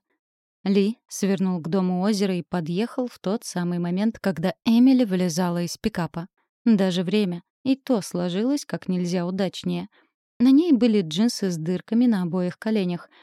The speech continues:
футболка такого же сочного синего цвета, что и небо, и та самая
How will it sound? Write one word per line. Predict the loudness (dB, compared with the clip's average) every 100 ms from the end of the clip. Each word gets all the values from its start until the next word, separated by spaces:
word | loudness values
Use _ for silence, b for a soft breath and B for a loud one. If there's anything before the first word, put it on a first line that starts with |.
| b
футболка | -8 -6 -2 -2 -4 -6
такого | -6 -4 -4
же | -4 -6
сочного | -4 -4 -4 -4 -4 -4
синего | -4 -2 -2 -4
цвета, | -6 -6 -2 -4 -6 B B
что | -6 -4
и | 0 4
небо, | 4 2 -4 -12 _ _
и | -6 -4
та | -2 -4
самая | -2 0 2 0